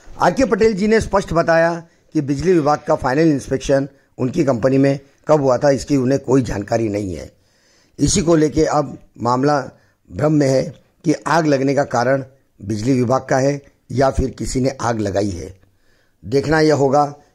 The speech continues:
कि आग की शोले जो है इतने भयंकर हैं कि आप देख सकते हैं कि उसमें ऐसा लग रहा है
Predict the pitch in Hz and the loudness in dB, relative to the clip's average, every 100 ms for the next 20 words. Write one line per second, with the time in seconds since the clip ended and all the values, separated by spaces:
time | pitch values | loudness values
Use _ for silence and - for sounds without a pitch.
0 | - 147 - 131 160 139 135 143 123 - | -6 -6 -2 0 0 -2 0 0 0 -8
1 | _ - - 131 143 143 139 123 127 123 | _ -10 -4 2 2 4 2 2 -2 -4
2 | _ _ 131 139 160 117 123 120 135 131 | _ _ -4 0 0 0 -2 0 0 0
3 | 127 - _ - 131 113 135 160 139 - | -4 -12 _ -4 -2 0 0 0 -2 -4
4 | 127 131 117 143 - _ _ - 135 135 | -4 -4 -4 -6 -8 _ _ -10 -6 0
5 | 151 123 127 160 135 120 120 127 131 | 0 0 2 2 2 2 2 2 -2